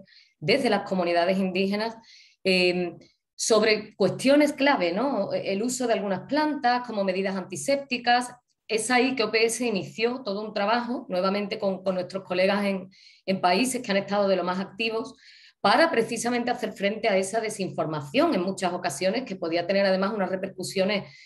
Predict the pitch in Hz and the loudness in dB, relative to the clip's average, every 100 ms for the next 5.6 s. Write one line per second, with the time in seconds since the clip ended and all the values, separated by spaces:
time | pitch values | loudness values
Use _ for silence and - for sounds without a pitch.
0 | _ 190 180 - 190 196 196 208 220 185 | _ -2 -2 0 2 2 2 2 2 2
1 | - 175 170 165 175 196 175 247 220 214 | -2 -4 -4 -2 -2 -2 -2 -2 -2 0
2 | 285 294 269 262 254 262 - 277 226 196 | 0 2 4 2 0 -2 0 0 0 -2
3 | 190 185 180 180 - - - 190 190 220 | -4 -4 -4 -6 -14 -20 0 2 2 4
4 | 285 320 262 - 180 - 285 285 - 165 | 6 6 4 4 0 0 0 0 0 -2
5 | 240 208 151 214 240 247 | 0 0 -2 -2 -2 -2